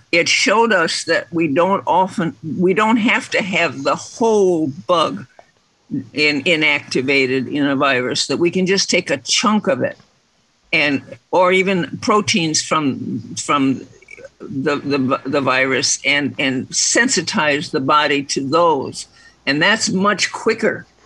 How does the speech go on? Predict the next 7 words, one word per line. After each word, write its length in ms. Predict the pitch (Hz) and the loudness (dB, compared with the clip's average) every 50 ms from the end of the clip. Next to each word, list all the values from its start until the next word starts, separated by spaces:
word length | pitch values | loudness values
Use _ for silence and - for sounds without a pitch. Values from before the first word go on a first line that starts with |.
| - _ _ _ _ | -20 _ _ _ _
in 220 | 156 156 151 131 | -4 -2 -2 -2
terms 360 | - - 160 170 165 156 - | 0 0 0 0 0 0 0
of 140 | 160 147 139 | -2 0 0
development 680 | 131 147 123 156 175 175 175 131 - 147 147 143 139 139 | -2 -2 0 2 4 4 2 2 0 -2 -4 -2 -2 -2
of 120 | 147 147 | 0 0
a 60 | 139 | 0
vaccine, 840 | 135 131 135 135 143 139 - - - 185 196 185 160 123 117 110 | 0 0 0 0 0 0 0 0 2 2 2 2 2 0 -2 -4